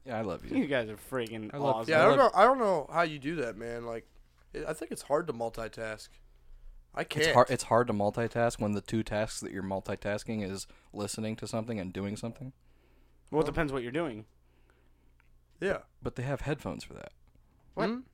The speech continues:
Speaker 1: They have headphones for that. You can just put headphones in and then just do something
Speaker 3: Like,
Speaker 1: with your
Speaker 3: I can,
Speaker 1: hands.
Speaker 3: like, I can turn on the radio and, like, work 'cause I do floors, you know, so, like, I can do that and, like, turn the radio on. But if I put my headphones in, dude, I get distracted. I can't, like,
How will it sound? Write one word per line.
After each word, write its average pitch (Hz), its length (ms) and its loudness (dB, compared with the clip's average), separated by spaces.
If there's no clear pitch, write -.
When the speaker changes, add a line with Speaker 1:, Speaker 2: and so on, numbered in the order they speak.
Speaker 1:
They 151 80 -8
have 135 100 -6
headphones 123 360 -4
for - 60 -12
that. - 60 -6
You 117 60 -6
can 131 60 -4
just 127 120 -12
put 127 120 0
headphones 127 380 -2
in 143 160 0
and 117 100 0
then 113 180 0
just 113 160 -6
do 127 100 -2
something 120 220 -2
Speaker 3:
Like, 202 140 10
Speaker 1:
with - 0 -
your 226 80 10
Speaker 3:
I - 20 8
can, - 160 4
Speaker 1:
hands. 220 120 -6
Speaker 3:
like, 202 220 8
I 240 60 8
can 262 140 -8
turn 233 200 4
on 208 100 4
the 175 80 2
radio 202 600 2
and, 147 280 2
like, 131 220 0
work 139 480 2
'cause 151 160 -4
I 143 60 4
do 143 140 -2
floors, 156 440 -2
you 110 80 -10
know, 113 180 -4
so, 117 160 -6
like, 113 140 -4
I 160 60 -2
can 151 180 -10
do 131 160 -4
that 180 320 0
and, 131 80 -10
like, 110 200 -8
turn 151 180 -2
the 120 80 -6
radio 147 280 -4
on. 180 200 0
But 123 80 -4
if 139 80 0
I 185 60 4
put 220 160 4
my 180 100 4
headphones 180 480 0
in, 196 220 2
dude, 170 200 2
I 160 80 6
get 170 140 0
distracted. 135 920 0
I 123 100 -6
can't, 135 280 -6
like, 113 200 -8